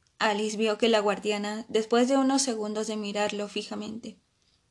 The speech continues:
se marchaba de la cafetería hecha una furia. Notó que soltaba todo el aire que había estado reteniendo hasta ese momento, calmándose de golpe, pero el estrés volvió cuando miró a Red.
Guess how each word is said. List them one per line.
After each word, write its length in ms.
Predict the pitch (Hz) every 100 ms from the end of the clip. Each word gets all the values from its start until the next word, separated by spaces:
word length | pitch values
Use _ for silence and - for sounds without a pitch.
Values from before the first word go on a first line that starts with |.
| _
se 240 | - 233
marchaba 460 | 220 214 - 226 240
de 100 | 254
la 140 | 247
cafetería 720 | 247 247 240 208 214 214 226 -
hecha 300 | 226 247 226
una 180 | 214
furia. 400 | 202 208 208 208 - _ _ _ _ -
Notó 420 | 233 226 233 226
que 100 | 247
soltaba 680 | 247 214 220 226 226 226 -
todo 260 | 254 262
el 120 | 254 226
aire 280 | 226 233 233
que 120 | 220
había 220 | 214 226
estado 420 | 233 - 240 247
reteniendo 580 | 240 226 196 202 220 220
hasta 320 | 220 - 208
ese 240 | 214 208 233
momento, 520 | 202 208 214 220 196 _ _ _ _ _ -
calmándose 640 | 226 220 226 226 214 233
de 80 | 220
golpe, 400 | 196 202 208 202 _ _ _ _ -
pero 200 | 254 240
el 140 | 226
estrés 460 | 220 - 226 226 -
volvió 400 | 233 220 233 233
cuando 260 | 262 262
miró 260 | 254 220 214
a 120 | 208
Red. 240 | 202 202